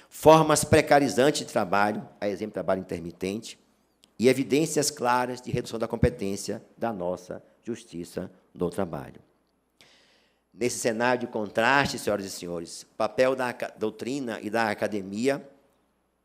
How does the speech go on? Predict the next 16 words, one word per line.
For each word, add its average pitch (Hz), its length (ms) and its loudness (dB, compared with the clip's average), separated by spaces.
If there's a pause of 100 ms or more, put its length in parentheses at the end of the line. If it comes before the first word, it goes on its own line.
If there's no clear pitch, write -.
(2500)
é 117 120 -2
colaborar, 151 840 4 (680)
mediante 127 760 0
a 107 60 2
produção 135 880 0
de 117 120 -8
estudos 113 500 -6
aprofundados, 120 1040 -2
para 117 220 -4
influenciar 156 1000 -4 (920)
as 113 220 4
decisões 127 760 0
estratégicas 135 760 -2
do 107 80 -10
nosso 101 300 0
país 98 560 -6